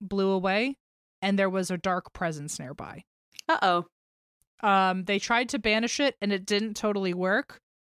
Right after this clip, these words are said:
Speaker 1: which, as someone who is a d-, ghost believer, I would be terrified that thing would follow me home.
Speaker 2: Hell yeah.
Speaker 1: Um, they wanted to go back and try to banish it again, but they never got the chance.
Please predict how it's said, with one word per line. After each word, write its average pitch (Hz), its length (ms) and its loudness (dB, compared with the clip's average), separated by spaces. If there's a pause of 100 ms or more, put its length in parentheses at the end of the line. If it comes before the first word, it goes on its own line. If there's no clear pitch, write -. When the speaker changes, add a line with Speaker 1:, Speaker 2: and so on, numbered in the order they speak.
(120)
Speaker 1:
which, 208 280 2
as 202 200 -2
someone 190 300 -4
who 175 260 -2
is 170 180 -2
a 165 160 -2 (760)
d-, 214 80 -2
ghost 214 380 2
believer, 190 540 0 (380)
I 202 100 2
would 208 100 2
be 208 80 -6
terrified 185 440 -2
that 170 140 -6
thing 175 120 -4
would 165 140 -4 (180)
follow 165 240 -2
me 151 120 -6
home. 190 360 -6
Speaker 2:
Hell 302 300 2
yeah. 370 380 4 (680)
Speaker 1:
Um, 196 540 0 (420)
they 220 120 4
wanted 247 260 0
to 262 100 -2
go 240 140 2
back 220 260 0
and 208 120 -4
try 202 320 0
to 190 360 -2
banish 180 440 -2
it 175 120 -4 (100)
again, 208 640 -2
but 196 140 -6
they 196 80 -2
never 185 240 -2
got 170 180 -6
the - 60 -20
chance. - 680 -6